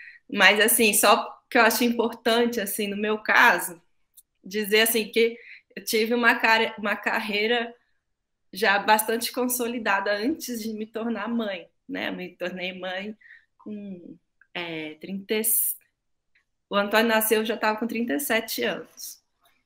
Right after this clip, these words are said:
Então, eu já tinha feito bastante exposição,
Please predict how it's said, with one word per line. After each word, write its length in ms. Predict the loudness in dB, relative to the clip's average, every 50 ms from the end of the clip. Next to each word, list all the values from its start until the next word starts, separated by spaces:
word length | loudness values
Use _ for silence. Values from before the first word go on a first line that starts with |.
| _ -20 _ _ _ _ -18
Então, 800 | -16 -16 -16 -14 _ -8 -6 -6 -4 -4 -6 -6 -6 -8 -12 -14 _ _ _ _ _ _ _ _ _ _ _ _ _ _ _ _ _ _ _ _ -8
eu 140 | -6 -2 0
já 160 | 2 2 2
tinha 360 | 0 -2 -6 -6 -4 -4 -4
feito 640 | -4 -4 -4 -4 -4 -4 -6 -8 -12 -12 -12 -12 -16 _ _ _ _ _ _ _ -20 -20 _ _ _ _ _
bastante 560 | -6 -2 -2 -2 -2 -2 -4 -6 -6 -4 -2 0
exposição, 1200 | -2 0 -2 -4 -6 -4 -2 0 0 0 0 0 0 0 2 2 0 0 -2 -2 -6 -8 -10